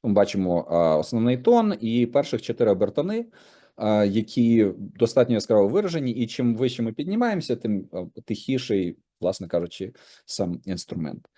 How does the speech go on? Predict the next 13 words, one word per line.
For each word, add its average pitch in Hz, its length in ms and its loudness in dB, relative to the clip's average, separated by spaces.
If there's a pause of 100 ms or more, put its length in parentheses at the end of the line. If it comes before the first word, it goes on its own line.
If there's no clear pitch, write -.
(240)
Цікавою 202 520 4
деталю 180 360 4
ви 151 60 2
можете 127 260 2
побачити, 110 420 0
як 101 160 0
верхні 113 300 2
обертони, 101 580 -2
вони, 95 400 -2 (140)
е, 87 500 0 (600)
вони 95 320 0
просто 101 400 2
зникають 110 680 0